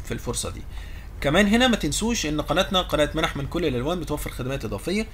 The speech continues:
زي ان احنا بنوفر منح دراسيه مضمونه القبول مية في المية في الصين،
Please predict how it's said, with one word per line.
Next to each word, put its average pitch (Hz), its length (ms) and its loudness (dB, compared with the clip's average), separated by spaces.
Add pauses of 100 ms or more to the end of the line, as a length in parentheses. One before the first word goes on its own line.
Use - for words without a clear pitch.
(160)
زي 123 100 0
ان 120 80 0
احنا 131 180 -2
بنوفر 135 320 -2
منح 131 200 -2
دراسيه 117 300 -2
مضمونه 127 380 -2
القبول 123 240 -2
مية 123 160 -2
في - 80 -6
المية 120 200 -2
في - 100 -4
الصين، 185 300 -2